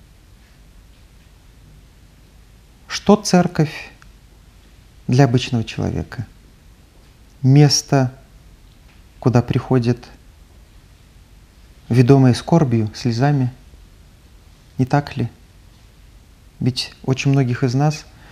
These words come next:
к церкви приходит, приводит страдание и боль близких, родных, наши страхи, наши недовольства, ужасы, которые преследуют наш, нашей жизни, и особенно,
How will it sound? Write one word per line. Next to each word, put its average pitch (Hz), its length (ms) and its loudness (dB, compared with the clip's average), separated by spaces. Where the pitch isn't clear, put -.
к - 80 -18
церкви 127 400 -2
приходит, 123 760 -4
приводит 123 440 2
страдание 127 640 0
и - 20 2
боль 196 300 4
близких, 156 600 0
родных, 131 520 0
наши 131 340 2
страхи, 127 500 -2
наши 127 440 -4
недовольства, 123 720 0
ужасы, 147 380 4
которые 139 340 2
преследуют 123 560 0
наш, - 380 -2
нашей 127 280 -2
жизни, 131 420 0
и - 20 2
особенно, 139 500 0